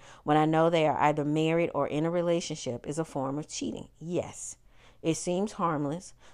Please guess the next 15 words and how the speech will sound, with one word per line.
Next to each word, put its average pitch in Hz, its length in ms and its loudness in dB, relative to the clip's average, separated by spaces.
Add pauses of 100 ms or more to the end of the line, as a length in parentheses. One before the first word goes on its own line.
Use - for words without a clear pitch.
but 170 100 6
it 160 140 4
is 156 180 -2
actually 170 460 2
very 151 340 -2
dangerous. 175 600 -8 (460)
At 156 120 2
any 180 240 4
given 208 240 2
time, 147 380 -4
these 160 240 -4
types 160 300 -4
of 185 80 -6
conversations 165 800 -4
can 151 360 -2